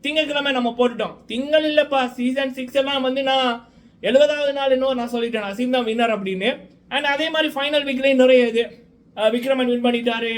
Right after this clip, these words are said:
சிவன் வின் பண்ணிட்டாங்க, வெள்ளிக்கிழமை சிவனுக்கு டைட்டில் கொடுக்கப்பட்டது, விக்ரமனுக்கு டைட்டில் கொடுக்கப்பட்டது. நம்ம ஸ்டாண்டர்டு ஒரே பேச்சு தான்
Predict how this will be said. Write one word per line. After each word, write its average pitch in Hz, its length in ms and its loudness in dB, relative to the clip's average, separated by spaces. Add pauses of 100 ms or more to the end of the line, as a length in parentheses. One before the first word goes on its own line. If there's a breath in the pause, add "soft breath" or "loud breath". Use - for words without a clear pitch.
சிவன் 262 320 -4
வின் 254 180 4
பண்ணிட்டாங்க, 240 440 2 (140)
வெள்ளிக்கிழமை 247 480 0
சிவனுக்கு 254 420 -2
டைட்டில் 247 340 0
கொடுக்கப்பட்டது, 233 560 -4
விக்ரமனுக்கு 247 500 0
டைட்டில் 233 240 0
கொடுக்கப்பட்டது. 226 500 -2
நம்ம 269 300 -2 (260)
ஸ்டாண்டர்டு 285 640 2 (540 loud breath)
ஒரே 277 360 4
பேச்சு 269 340 0
தான் 226 240 4